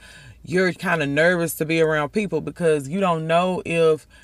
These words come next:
you're gonna be a butterfly or you're gonna shrink into a caterpillar around them. You don't know if this situation is gonna turn you into the old you. Whether that's mean, angry you, ready to fight you,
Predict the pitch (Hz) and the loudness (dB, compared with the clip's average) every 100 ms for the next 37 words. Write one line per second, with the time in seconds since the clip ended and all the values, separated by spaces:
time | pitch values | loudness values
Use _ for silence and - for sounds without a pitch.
0 | - 165 160 165 156 165 160 135 156 170 | -8 -4 0 0 -2 0 0 2 0 0
1 | 185 175 175 160 156 151 160 160 147 175 | 0 2 2 2 0 -2 -2 -2 -2 -4
2 | 156 151 - 143 135 143 127 135 117 98 | -6 -6 -6 -6 -4 -4 -2 -4 -4 -4
3 | 113 101 71 65 69 143 - _ _ _ | -6 -8 -10 -12 -14 -18 -20 _ _ _
4 | _ _ - - - 185 180 175 175 180 | _ _ -20 -12 -2 2 4 4 6 6
5 | 185 - 165 156 143 175 - 196 180 156 | 6 6 4 4 2 0 0 -2 -2 0
6 | 160 165 165 156 139 151 143 170 156 151 | 2 0 -2 -4 -4 -4 -4 -4 -4 -4
7 | 147 147 156 143 - 147 147 139 135 135 | -4 -6 -4 -2 0 0 0 -2 -2 0
8 | 175 190 214 226 - - - - - 135 | 2 2 4 2 0 -12 -20 -20 -14 -2
9 | 156 180 208 233 226 180 202 214 220 208 | 2 6 6 6 4 4 4 4 2 2
10 | 214 190 190 185 165 - 180 196 - 208 | 2 2 4 2 0 2 2 2 -2 -2
11 | 208 | -4